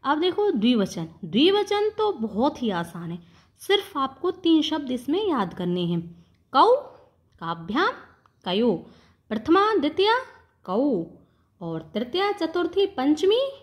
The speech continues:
काभ्याम। और षष्ठी, सप्तमी में कयो।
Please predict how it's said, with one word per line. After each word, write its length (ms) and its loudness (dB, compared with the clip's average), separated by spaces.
काभ्याम। 680 -2
और 100 -10
षष्ठी, 480 -2
सप्तमी 440 0
में 180 0
कयो। 580 2